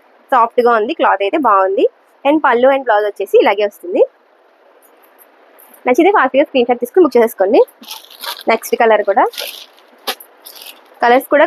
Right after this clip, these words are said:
కాంబినేషన్స్ కూడా రేర్ గా ఉన్నాయి, ఒకసారి మీరు చూసారంటే తెలుస్తుంది. And నెక్స్ట్ కలర్ అండి, మంచి కాఫీ కలర్ వచ్చింది. And బార్డర్ వచ్చేసి స్కై బ్లూ కలర్ అయితే వచ్చింది,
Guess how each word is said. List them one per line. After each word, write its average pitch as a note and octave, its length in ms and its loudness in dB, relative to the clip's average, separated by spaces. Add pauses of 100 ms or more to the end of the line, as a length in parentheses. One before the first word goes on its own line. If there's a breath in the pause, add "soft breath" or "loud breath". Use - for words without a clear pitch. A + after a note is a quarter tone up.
కాంబినేషన్స్ B3+ 400 -2
కూడా C4+ 160 2
రేర్ G#3+ 200 0
గా B3 140 2
ఉన్నాయి, A3+ 340 0
ఒకసారి A3 260 -4
మీరు A#3+ 140 0
చూసారంటే A3 480 0
తెలుస్తుంది. G#3 460 -2 (580)
And A#3 160 2
నెక్స్ట్ - 280 -6
కలర్ A3 240 2
అండి, A#3+ 160 0 (1400)
మంచి B3+ 220 2 (220)
కాఫీ B3+ 260 0
కలర్ A#3 220 4
వచ్చింది. A#3 400 -2
And C#4+ 160 -2
బార్డర్ G#3+ 240 0
వచ్చేసి F#4 360 -4
స్కై A#3+ 160 0 (100)
బ్లూ A#3 160 0
కలర్ G#3+ 180 0
అయితే G3 160 -4
వచ్చింది, F#3 360 -2